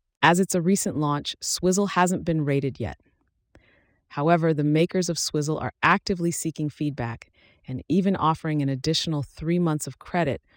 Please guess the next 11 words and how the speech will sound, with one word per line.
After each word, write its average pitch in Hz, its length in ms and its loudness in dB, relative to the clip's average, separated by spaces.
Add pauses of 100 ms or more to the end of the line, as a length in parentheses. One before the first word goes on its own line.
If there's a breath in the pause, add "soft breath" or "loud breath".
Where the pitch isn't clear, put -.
(140 soft breath)
for - 160 -12
scheduling 151 560 -2
a 139 40 -2
feedback 151 480 -4
call 123 260 -6
with 127 220 -8
them. 98 260 -8 (920 soft breath)
This 190 140 4
shows 190 320 2
their 170 140 0
commitment 160 600 -2